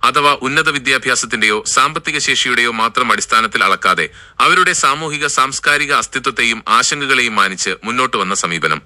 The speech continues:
കുടിയേറ്റ സമൂഹത്തിന്റെ രാഷ്ട്രീയമായ പങ്കാളിത്തത്തെ അദ്ദേഹം ഒരു ദുർബലതയായി കാണാതെ നഗരത്തിന്റെ ശക്തിയായി ഉയർത്തിക്കാട്ടി.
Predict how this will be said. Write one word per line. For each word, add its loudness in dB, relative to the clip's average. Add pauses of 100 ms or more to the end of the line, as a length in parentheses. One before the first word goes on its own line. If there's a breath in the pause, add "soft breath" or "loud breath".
(320)
കുടിയേറ്റ 0
സമൂഹത്തിന്റെ 0
രാഷ്ട്രീയമായ 0
പങ്കാളിത്തത്തെ 0
അദ്ദേഹം 0
ഒരു 0
ദുർബലതയായി 2
കാണാതെ 2 (280 soft breath)
നഗരത്തിന്റെ 0
ശക്തിയായി -2
ഉയർത്തിക്കാട്ടി. -2